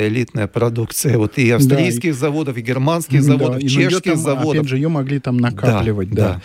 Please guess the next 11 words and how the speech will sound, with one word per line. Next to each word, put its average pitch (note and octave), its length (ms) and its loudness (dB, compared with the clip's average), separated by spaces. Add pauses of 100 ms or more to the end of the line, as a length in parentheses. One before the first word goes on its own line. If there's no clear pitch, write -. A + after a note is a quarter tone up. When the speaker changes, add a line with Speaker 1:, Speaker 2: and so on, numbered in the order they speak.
(140)
Speaker 1:
да, - 60 -8 (100)
да. F2 60 -4
Speaker 2:
По-, D#3 360 0
поэтому C#3 560 0
даже B2+ 300 -2
если B2 220 -4
возникала A#2+ 460 -2
какая-то A2 380 -6
критическая, - 600 -4
э, G#2+ 400 -2
обстановка, C3+ 840 0